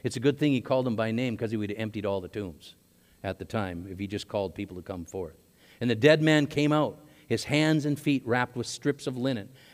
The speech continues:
and a cloth around his face. And Jesus said to them, "Take off the grave clothes and let him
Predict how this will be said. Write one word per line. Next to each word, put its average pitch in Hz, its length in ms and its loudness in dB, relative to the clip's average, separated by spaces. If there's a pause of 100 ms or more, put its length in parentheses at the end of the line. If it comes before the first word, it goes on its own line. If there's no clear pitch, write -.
and 113 80 0
a 110 60 0
cloth 123 320 0
around 120 220 0
his 110 120 -4
face. 107 400 -2 (220)
And 110 140 -2
Jesus 120 340 0
said 123 240 0
to 113 80 -4
them, 98 200 -6 (220)
"Take 127 320 0
off 110 320 -2
the 127 80 -2
grave 104 360 -4
clothes 78 400 -10 (260)
and 87 420 -6
let 92 280 -2 (240)
him 80 420 -8